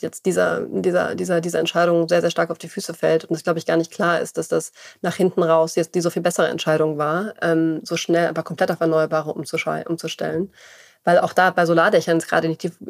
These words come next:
immer sich die Frage plötzlich stellt, in dem, nach dem ersten Zyklus, was macht man eigentlich mit den Dingern, wenn die, ähm,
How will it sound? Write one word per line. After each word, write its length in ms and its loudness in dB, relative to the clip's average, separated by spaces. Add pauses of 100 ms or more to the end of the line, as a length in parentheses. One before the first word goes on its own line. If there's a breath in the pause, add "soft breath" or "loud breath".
immer 100 2
sich 160 -2
die 80 -2
Frage 300 2
plötzlich 260 -2
stellt, 220 2
in 80 4
dem, 160 4
nach 100 2
dem 140 -2
ersten 280 -4
Zyklus, 300 -4
was 80 -6
macht 180 0
man 100 4
eigentlich 180 -2
mit 100 0
den 140 0
Dingern, 460 2
wenn 200 2
die, 220 -2
ähm, 600 -4